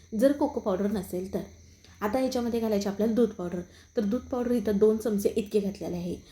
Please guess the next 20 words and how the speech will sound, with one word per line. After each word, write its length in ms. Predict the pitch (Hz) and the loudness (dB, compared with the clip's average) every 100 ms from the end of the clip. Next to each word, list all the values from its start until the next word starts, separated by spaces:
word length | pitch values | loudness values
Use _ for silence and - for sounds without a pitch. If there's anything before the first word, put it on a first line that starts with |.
| - - - | -20 -16 -4
दूध 160 | 214 - | -2 0
पावडर 300 | 277 269 285 | 0 2 4
बघा, 240 | 269 202 | 4 2
दहा 260 | 202 208 214 | 0 0 0
रुपयाला 320 | 233 247 240 | 2 2 4
एक 220 | 233 202 | 2 0
पॅकेट 320 | 233 202 196 202 | -2 -2 -2 0
मिळतं, 280 | 180 175 180 | 0 -2 -2
ते 160 | 269 - | 0 0
एक 240 | - 269 - | 0 -2 -4
पॅकेट 300 | 240 226 214 | -4 0 0
इथं 240 | 214 202 | 0 -2
तुम्ही 180 | 202 254 | -2 0
वापरू 300 | 302 285 202 | -2 -2 -2
शकता. 340 | 202 180 - 175 | -4 -6 -10 -10
अगदी 260 | - 190 208 | -4 2 4
नाही 280 | 202 196 233 | 4 2 0
वापरत 480 | 240 - 233 240 | 0 -2 -4 0
तरीसुद्धा 520 | 233 202 196 185 196 220 | 2 4 4 0 -2 -4
चालेल. 320 | 214 170 | -4 -6